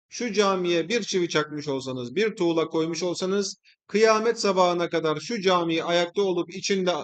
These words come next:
ibadet edildiği müddetçe sizler bu sevaptan hissedar olursunuz. Ölüp toprağa karışsanız dahi amel defteriniz kapanmaz, sevaplar yazılmaya devam eder.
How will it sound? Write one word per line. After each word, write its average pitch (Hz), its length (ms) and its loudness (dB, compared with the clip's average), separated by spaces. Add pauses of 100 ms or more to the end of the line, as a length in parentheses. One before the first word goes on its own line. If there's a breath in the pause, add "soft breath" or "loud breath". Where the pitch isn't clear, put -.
(160)
ibadet 185 540 0
edildiği 202 400 2
müddetçe 175 640 0
sizler 175 480 0
bu 214 100 0
sevaptan 180 560 0
hissedar 175 520 0
olursunuz. 156 640 -4 (580)
Ölüp 247 280 0
toprağa 208 380 4
karışsanız 208 560 0
dahi 208 460 0
amel 196 320 2
defteriniz 180 480 0
kapanmaz, 190 600 0
sevaplar 170 420 2
yazılmaya 156 520 2
devam 151 340 2
eder. 107 280 -10